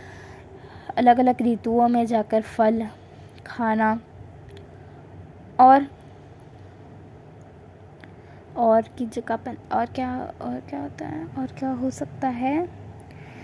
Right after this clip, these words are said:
और हाँ, अ, पेड़ की ऊंची डाली पर कूद-, कूदना, फुदकना और उछलना ही पसंद है।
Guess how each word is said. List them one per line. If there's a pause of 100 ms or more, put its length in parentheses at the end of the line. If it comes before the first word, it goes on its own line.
(300)
और
हाँ,
अ,
पेड़
की
ऊंची
डाली
पर
कूद-,
कूदना,
फुदकना
और
उछलना
ही
पसंद
है।